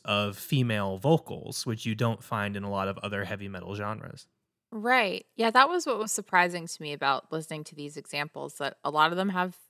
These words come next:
Speaker 2: female vocalists, and also that they're not nearly as, um, up-tempo as I expect, like, a lot of metal music to be.
Speaker 1: This connects to doom metal, which is a related genre,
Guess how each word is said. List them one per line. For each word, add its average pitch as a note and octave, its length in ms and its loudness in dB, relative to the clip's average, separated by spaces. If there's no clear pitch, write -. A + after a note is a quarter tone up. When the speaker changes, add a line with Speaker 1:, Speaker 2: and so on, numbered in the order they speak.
Speaker 2:
female D#3+ 580 -6
vocalists, C#3+ 720 -4
and B3+ 160 2
also C#4 360 6
that F4 180 2
they're A#3+ 160 6
not F#3 440 6
nearly E3+ 480 -4
as, D#3 520 4
um, D#3+ 300 2
up-tempo C3+ 720 2
as D3 180 -2
I C3 300 6
expect, - 440 0
like, B2+ 240 -4
a C#3+ 80 4
lot A#2 240 4
of A2+ 220 -4
metal A#2+ 260 -2
music - 340 -10
to - 100 -12
be. - 260 -12
Speaker 1:
This D3+ 160 2
connects D#3+ 380 4
to B2+ 480 2
doom C3+ 560 4
metal, E3+ 460 4
which D3+ 200 0
is D3 140 -2
a D3 180 6
related C#3+ 460 4
genre, C#3+ 540 6